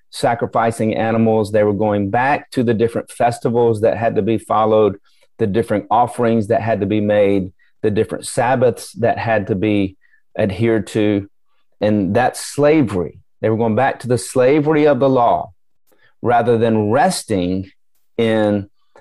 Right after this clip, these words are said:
the grace of the Lord Jesus Christ. All right. "See to it, brothers and sisters, that none of you has a sinful, unbelieving heart, an unbelief in Jesus and the New Testament of grace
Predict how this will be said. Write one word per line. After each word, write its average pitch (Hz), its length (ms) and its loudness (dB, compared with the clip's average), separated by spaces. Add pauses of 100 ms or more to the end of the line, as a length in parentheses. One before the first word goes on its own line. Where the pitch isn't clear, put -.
the 120 120 -2
grace 117 420 0
of 113 80 -2
the 110 80 2
Lord 104 260 2
Jesus 101 380 -4
Christ. 85 560 -6 (1040)
All 113 100 -4
right. 92 160 0 (240)
"See 185 260 -2
to 196 200 2
it, 135 100 2
brothers 147 320 2
and 165 80 2
sisters, 113 460 -2
that 120 160 2
none 135 160 2
of 156 80 0
you 156 140 4
has 123 360 0
a 113 140 2
sinful, 147 640 0
unbelieving 151 640 2
heart, 107 400 0 (140)
an - 200 -4
unbelief 139 800 2
in 110 280 0
Jesus 135 520 0
and 113 120 0
the 104 60 2
New 110 240 2
Testament 120 560 -2
of 98 140 -6
grace 98 560 -4